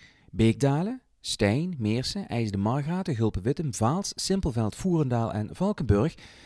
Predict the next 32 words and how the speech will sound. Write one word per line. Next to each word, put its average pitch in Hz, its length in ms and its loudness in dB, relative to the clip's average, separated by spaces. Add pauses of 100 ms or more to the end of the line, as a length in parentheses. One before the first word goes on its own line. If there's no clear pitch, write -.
(160)
werken 170 280 -2
sinds 175 240 -2
twee 208 220 2
jaar 196 140 0
samen 180 440 0
op 170 180 -6
gebieden 165 300 2
als 151 260 0
leefbaarheid, 156 640 0
landschap, 165 520 0
economie 110 440 0
en 127 80 -2
toerisme. 165 380 2 (720)
En 160 100 -6
volgens 165 160 0
deze 180 300 4
gemeenten 147 520 2
schaadt - 400 -2
de 131 80 -2
voorgenomen 139 500 2
uitbreiding 110 560 -2
van 107 140 -2
Maastricht-Agen 98 580 -6
Airport 92 460 -6
de 170 120 -2
gezondheid, 165 580 0 (320)
de 101 100 -4
leefbaarheid, 123 560 2
maar 160 80 0
ook 113 120 0
het - 200 -8
toerisme. 113 460 0